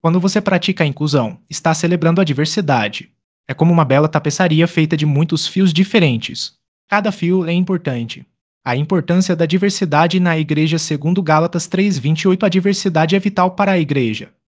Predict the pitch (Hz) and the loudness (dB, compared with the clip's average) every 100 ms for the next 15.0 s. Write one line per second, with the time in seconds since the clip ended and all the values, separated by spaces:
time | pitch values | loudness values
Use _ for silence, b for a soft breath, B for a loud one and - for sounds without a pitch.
0 | _ 143 170 175 - 165 185 139 143 156 | _ -2 -2 -4 -8 -4 -4 -4 -8 -6
1 | 190 175 170 170 160 160 165 180 180 185 | -6 -6 -6 -8 -4 -4 -4 -6 -6 -6
2 | 175 160 180 175 185 - 196 196 214 196 | -6 -6 -6 -6 -6 -6 -8 -6 -6 -4
3 | 170 156 165 156 151 180 156 156 127 113 | -4 -4 -6 -8 -6 -6 -6 -8 -8 -8
4 | - - - _ _ _ - 147 175 185 | -10 -18 -20 _ _ _ -4 -2 0 0
5 | 196 180 - 180 180 180 190 - 165 135 | 0 -2 -2 -2 -2 0 0 0 0 2
6 | 107 - - b _ 175 175 175 175 151 | 0 -4 -14 b _ -2 0 2 0 0
7 | 147 185 180 151 151 151 147 151 b _ | 0 -2 -2 -2 0 0 0 -2 b _
8 | 208 165 180 175 185 180 156 160 180 196 | 0 2 0 0 -2 0 2 2 0 -2
9 | - 202 196 196 - 190 190 190 151 156 | -2 -2 -2 -2 0 0 2 0 0 0
10 | 156 160 170 - 175 175 190 - 180 - | 2 2 0 -2 -4 -2 -4 -2 -6 -4
11 | 127 104 120 _ _ _ 143 185 196 - | -4 -4 -10 _ _ _ -6 -2 -2 0
12 | 190 180 185 208 226 160 160 180 185 202 | 0 0 0 -2 0 0 0 0 -2 -2
13 | 190 - - 190 208 170 127 165 - 190 | -2 -2 0 0 2 -2 -2 -2 -2 -2
14 | 151 160 160 165 170 160 135 123 127 | 0 0 -2 -2 -2 -2 -2 -6 -12